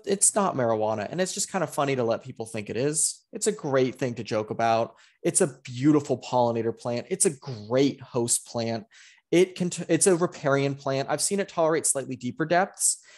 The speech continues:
and it is very, very winter dormant.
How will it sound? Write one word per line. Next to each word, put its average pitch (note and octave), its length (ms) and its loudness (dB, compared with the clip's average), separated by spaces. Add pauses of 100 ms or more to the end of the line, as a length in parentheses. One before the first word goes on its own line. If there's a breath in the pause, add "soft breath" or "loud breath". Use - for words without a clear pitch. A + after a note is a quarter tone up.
(140 loud breath)
and D3 140 4
it D#3+ 100 6
is C3 320 0
very, B2 500 4 (200)
very B2 260 2
winter A2 800 -2
dormant. G2 320 -6